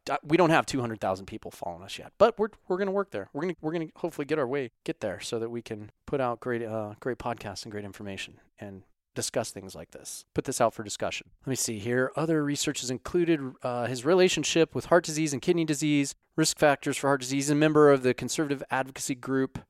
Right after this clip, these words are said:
and Association of American Physicians and Surgeons.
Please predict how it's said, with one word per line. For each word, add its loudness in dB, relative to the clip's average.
and -4
Association 2
of -4
American -2
Physicians -6
and -10
Surgeons. -12